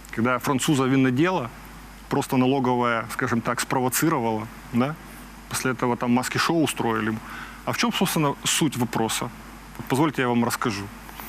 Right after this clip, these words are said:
У нас еще с советских времен, э, не было никакого интереса в развитии виноделия так называемого бутикового или теруарного, к-, когда небольшие виноделы делают очень хра-, интересные вина, которые реально в Европе это девяносто процентов рынка.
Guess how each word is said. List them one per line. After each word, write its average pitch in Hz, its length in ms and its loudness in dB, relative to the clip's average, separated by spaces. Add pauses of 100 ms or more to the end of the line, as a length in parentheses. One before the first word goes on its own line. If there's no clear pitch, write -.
(240)
У 143 40 2
нас 180 180 2
еще 175 140 2
с - 60 2
советских 165 560 2
времен, 208 360 4 (1160)
э, 120 200 0
не 170 220 4
было 165 200 4
никакого 151 560 2
интереса 139 680 2
в 123 100 0
развитии 139 480 2
виноделия 135 560 4
так - 180 -6
называемого 135 340 2
бутикового 123 720 2
или 113 120 4
теруарного, 113 680 0
к-, - 180 0
когда 117 280 0
небольшие 143 520 2
виноделы 147 600 4 (640)
делают 170 420 4
очень 156 180 2
хра-, 156 300 2 (120)
интересные 160 680 2
вина, 123 220 4
которые 139 340 2
реально 160 280 2
в 131 40 2
Европе 147 420 4
это 123 380 0 (160)
девяносто 156 360 2
процентов 135 480 0
рынка. 110 360 -2